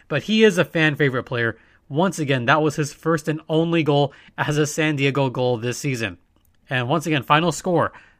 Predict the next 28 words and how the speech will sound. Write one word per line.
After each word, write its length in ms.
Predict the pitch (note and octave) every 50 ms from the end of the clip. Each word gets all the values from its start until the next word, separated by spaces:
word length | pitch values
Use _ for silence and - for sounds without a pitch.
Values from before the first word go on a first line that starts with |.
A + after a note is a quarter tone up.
| _
five 560 | _ - - - C3 C3+ D#3+ E3+ F#3 F#3 - -
to 160 | - F3+ E3
three 340 | - F3+ F3 F3+ E3+ D3 C#3+
in 220 | C3+ C#3 C#3+ D3
favor 440 | C#3+ - D#3 D3 C#3+ C#3+ C#3+ D3 D#3
of 260 | - D3+ D3+ D3 C3
the 100 | D3 C#3+
Gulls. 320 | C3+ E3+ D3 A2+ G2+ - - - - _ _ _ _
So 260 | - - - E3+ D#3
where 340 | D3 B2+ A#2+ B2+ D3 F#3 B3+
does 160 | B3+ C4 F#3 D3+
that 240 | F3+ F#3 G3 D#3+ C#3+
leave 300 | C3 D3 F3 F3+ D#3 -
San 300 | - - D#3+ D#3+ F3+ E3+
Diego 560 | D#3 C3 B2+ D3+ D#3+ C#3 B2+ G#2+ G#2+ A#2 - -
in 220 | D3 D3 E3 D3+
the 80 | A#2 F#2+
standings? 680 | - - - - - D#3 D#3+ D3 A2+ G2+ F2+ E2 - - _ _ _ - - _ _ -
They're 180 | E3+ F#3 A3
about 380 | A#3 A3+ D#3+ G3 F#3+ G3 - D3
middle 280 | C#3+ C#3+ D#3+ F#3 E3+
of 80 | D#3+ C#3
the 80 | C3+ C#3
road. 220 | D#3+ D#3 C3+ A2+
They 80 | B2 A#2+
had 400 | - - - - D#3+ F#3 F#3+ D#3+
been 120 | F#3+ F3+
struggling. 440 | - - F#3+ F3+ C#3+ C3+ C3 C3